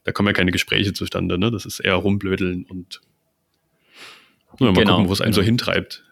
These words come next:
Speaker 2: Ja.
Speaker 1: <laughs> Insofern finde ich das,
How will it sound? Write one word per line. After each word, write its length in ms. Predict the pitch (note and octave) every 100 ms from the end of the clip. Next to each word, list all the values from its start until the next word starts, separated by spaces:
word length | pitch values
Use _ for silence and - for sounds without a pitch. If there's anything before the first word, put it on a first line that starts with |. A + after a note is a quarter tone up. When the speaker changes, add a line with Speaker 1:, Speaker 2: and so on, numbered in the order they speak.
| - -
Speaker 2:
Ja. 120 | G3
Speaker 1:
<laughs> 60 | B2 - C3 - _ _ _ - - - - - _ _ _ _ _ _ - _ _ - -
Insofern 320 | B2+ B2+ C#3+
finde 140 | C#3+ F#3
ich 40 |
das, 300 | - - -